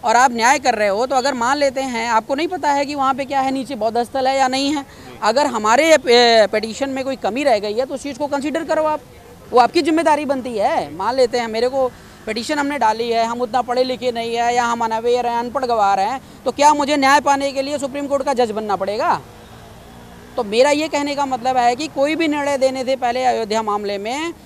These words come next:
Speaker 1: हमारी याचिकाओं को पूरी की पूरी तरह public के बीच में लाया जाए। और हम ये भी, अ, मतलब, अपील करेंगे कि जो सुप्रीम कोर्ट के अंदर सुनवाई होती है ना, वो गुफ्तगू की सुनवाई ना हो,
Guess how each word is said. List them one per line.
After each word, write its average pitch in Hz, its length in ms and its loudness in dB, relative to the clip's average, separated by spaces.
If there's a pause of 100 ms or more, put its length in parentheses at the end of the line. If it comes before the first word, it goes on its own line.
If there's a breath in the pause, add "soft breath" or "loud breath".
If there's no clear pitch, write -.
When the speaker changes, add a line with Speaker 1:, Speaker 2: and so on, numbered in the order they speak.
(140)
Speaker 1:
हमारी 269 320 2
याचिकाओं 233 420 2
को 269 100 -2
पूरी 269 280 -4
की 294 120 -4
पूरी 277 260 -6
तरह 269 200 -2
public 247 300 -6
के 269 120 -2
बीच 240 220 -8
में 262 120 -8
लाया 196 240 2
जाए। 160 260 -4 (420)
और 208 100 0
हम 240 140 0
ये 269 100 6
भी, 320 220 4
अ, 220 60 -12 (180)
मतलब, 226 540 -2
अपील 254 380 2
करेंगे 240 500 0 (300 loud breath)
कि 240 80 -4
जो 285 260 2
सुप्रीम 285 320 -2
कोर्ट 277 200 0
के 285 80 -2
अंदर 294 180 0
सुनवाई 262 420 0
होती 233 220 2
है 233 140 -4
ना, 269 240 -4
वो 226 120 2
गुफ्तगू 233 420 -4
की 277 120 -8
सुनवाई 294 380 -4
ना 285 100 0
हो, 165 240 -2